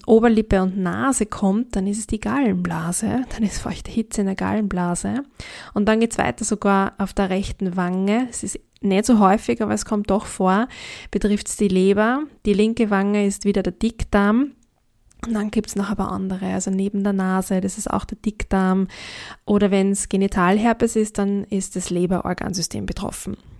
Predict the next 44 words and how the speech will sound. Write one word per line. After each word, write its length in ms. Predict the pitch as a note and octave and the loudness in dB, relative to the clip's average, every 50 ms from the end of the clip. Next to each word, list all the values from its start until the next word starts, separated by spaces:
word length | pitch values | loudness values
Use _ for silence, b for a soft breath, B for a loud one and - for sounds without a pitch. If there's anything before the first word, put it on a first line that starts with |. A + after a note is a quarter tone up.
| - - - | -12 -8 -6
Ja, 240 | F3+ F3+ F3+ F#3 F#3 | -4 -2 -2 -2 -2
also 160 | F3+ - G3+ | 0 0 2
nur 280 | G3 G3 G3 F#3+ F#3+ F#3+ | 4 4 4 4 2 2
so 160 | - - F3+ | 0 -2 -2
für 140 | - G3+ - | -2 -2 0
dich 320 | - F#3+ F#3+ - - - | 0 -2 -2 -4 -4 -4
als, 300 | G3 F#3+ G3 - - - | -4 -4 -4 -6 -8 -8
als 340 | - F3+ F#3 - - - - - _ | -8 -8 -8 -8 -10 -12 -14 -6 _
im 80 | G#3+ G#3 | -2 2
Hinterkopf, 560 | F3+ G#3 A3+ G#3 - - - - F#3 - - | 4 4 4 4 2 0 0 0 -2 -2 -4
für 160 | - - G3+ | -2 0 0
den 160 | F#3 F3+ F3+ | 2 2 0
Fall, 160 | - - F#3+ F3 | 2 2 2 2
dass 160 | F#3+ F#3 - | 0 -2 0
du 100 | - F#3+ | 0 0
mit 220 | F#3+ F3+ F3+ - | 2 0 0 0
der 180 | G3 F#3 F3+ F3+ | 0 0 0 0
T 140 | - F#3+ F3 | -2 -6 -4
C 140 | - - | -4 -6
M 80 | - C#3+ | -6 -6
schon 120 | - - | -6 -6
ein 20 | - | -6
bisschen 240 | - F#3+ - G3 F#3 | -4 -4 -2 -4 -4
vertrauter 400 | - - F3 F3+ F3 - - F#3 | -2 0 2 4 4 4 2 0
bist, 300 | - F#3+ F3+ - - B B B B B B B B B B B | 0 0 0 0 -4 B B B B B B B B B B B
helfen 460 | - - G3 F#3+ F3+ - - G3+ F#3+ | -2 2 2 2 2 2 0 2 2
dir 120 | F#3 F3+ | 2 2
diese 220 | - F#3+ - - - | 0 -2 -4 -6 -4
Dinge 280 | - F#3+ F3+ F3 F3+ | 0 0 0 0 0
vielleicht. 540 | - - F3+ G3+ G3+ - - - - - - - - - _ _ _ _ _ _ _ | -2 -4 -4 -4 -4 -6 -8 -10 -14 -18 -20 -20 -20 -20 _ _ _ _ _ _ _
Und 100 | - G#3+ | -4 0
apropos 400 | - G#3+ G#3+ - A3 G3+ G3+ G3 | 2 2 4 4 4 4 4 2
helfen, 600 | F#3+ - F#3+ F3 F3 F3+ - - - B3+ C#4+ D#4 - | 2 0 0 0 0 0 0 0 2 4 4 4 2
deswegen 260 | F#3 E3+ - G3 F#3+ | -2 -4 -4 -6 -4
sind 140 | - F3+ E3+ | -4 -2 0
wir 140 | F3+ F#3+ F#3+ | 0 0 0
heute 180 | F#3+ - G3 | 0 -2 -2
da, 320 | - - G3+ G3 A3 C#4 C#4 B B B B B B B | -2 2 4 6 6 6 4 B B B B B B B
was 200 | - A3 G#3 - | 2 2 2 2
hilft 460 | - - - A#3+ B3 A#3 - - - | 2 6 8 8 8 8 6 2 2
jetzt 400 | G#3+ G3 F#3+ - - - - - - - - | 2 2 2 0 -6 -10 -10 -12 -12 -4 -2
bei 120 | G#3 G3 | 0 0
der 100 | - F#3+ | 0 0
Fieberblase? 840 | - - G3+ F#3 F#3+ F#3 F#3+ F#3 F3+ F#3+ F#3+ - G3+ F#3+ F#3+ F#3 | 0 2 2 4 4 2 0 -2 -4 -6 -6 -6 -6 -6 -4 -6